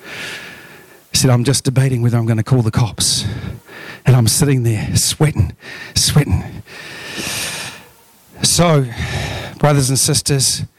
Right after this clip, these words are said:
it's time to work out our salvation. It's time to, it's time to realize that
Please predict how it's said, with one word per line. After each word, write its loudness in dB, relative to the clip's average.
it's 4
time 4
to 4
work 2
out 2
our -2
salvation. 0
It's 0
time 0
to, -2
it's 4
time 4
to 2
realize 2
that 0